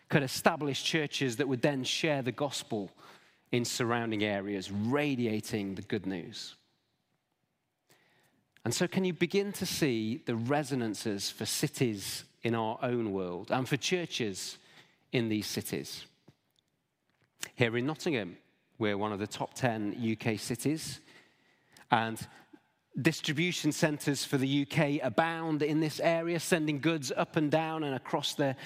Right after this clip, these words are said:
the modern day trade routes. And so too, we can radiate the gospel from the churches of Nottingham to the surrounding area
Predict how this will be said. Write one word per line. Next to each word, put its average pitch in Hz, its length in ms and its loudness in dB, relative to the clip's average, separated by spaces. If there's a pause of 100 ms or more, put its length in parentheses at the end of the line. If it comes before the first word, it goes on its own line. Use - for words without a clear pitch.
(160)
the 131 80 2
modern 143 320 2
day 143 180 4
trade 139 380 0
routes. - 560 -4 (1120)
And 117 140 2
so 180 260 0
too, 107 420 -2 (680)
we 135 100 2
can 117 380 0
radiate 135 500 2
the 120 80 -2
gospel 117 560 -2
from 107 460 -2 (240)
the 110 80 -4
churches 117 500 -4
of 101 100 -6
Nottingham 113 580 -4 (1080)
to - 80 -10
the 107 80 -2
surrounding 110 580 0
area 101 520 -2